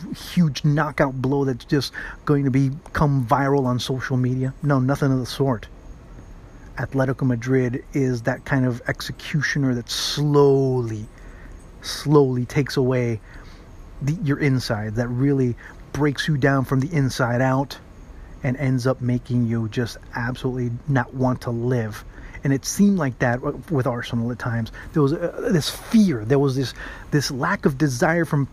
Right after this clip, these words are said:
players like Danny Welbeck to wanna shoot on goal, because you had players f-, flying all over, bodies going all over and, and trying to block a ball, getting in front of it by any means possible. A-, and you saw that a lot of times, that sometimes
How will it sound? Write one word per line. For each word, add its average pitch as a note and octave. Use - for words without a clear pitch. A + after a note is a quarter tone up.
players D#3
like C3+
Danny D3+
Welbeck D3
to D3
wanna D#3
shoot C#3+
on B2+
goal, A#2
because C#3
you C#3
had C#3
players D3+
f-, C#3
flying D#3
all C#3
over, B2+
bodies D3+
going D3
all C#3+
over C#3+
and, C#3
and C#3+
trying D3
to C3+
block -
a D#3+
ball, C3+
getting D3+
in C#3+
front D3+
of D3
it C3+
by C#3
any C#3+
means C#3
possible. C3+
A-, E3+
and D3+
you C#3
saw D#3
that D3
a C#3
lot C3+
of B2
times, C3+
that B2+
sometimes C#3